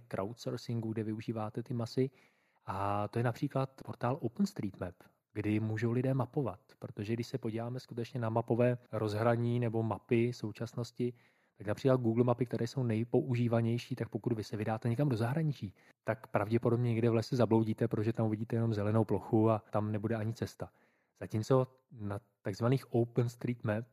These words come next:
vy najdete i ty cestičky. Tam je právě na tom nejdůležitější to, že ti lidé se zapojí a většinou mapují ta místa, která dobře znají. Třeba místa, kudima oni chodí.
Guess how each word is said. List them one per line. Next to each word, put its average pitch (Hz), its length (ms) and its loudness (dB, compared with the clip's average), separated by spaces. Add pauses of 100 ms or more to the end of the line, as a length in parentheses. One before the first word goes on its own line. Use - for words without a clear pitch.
(100)
vy 113 180 0
najdete 113 320 0
i 156 120 -6
ty 139 120 -2
cestičky. - 540 -4
Tam 123 480 0
je 131 180 2
právě 120 300 4
na 135 60 4
tom 143 120 2
nejdůležitější 131 600 0
to, 110 420 -2
že 113 580 -2 (180)
ti 127 140 0
lidé 120 400 4
se 127 140 -8
zapojí 117 400 0
a 113 160 -4 (540)
většinou 113 360 -2
mapují 117 400 0
ta 120 120 0
místa, 117 340 -4
která 127 300 -4
dobře 127 200 2
znají. 110 340 -2
Třeba 107 280 -6
místa, 110 420 -4
kudima 135 280 0
oni 156 200 -4
chodí. 151 360 -4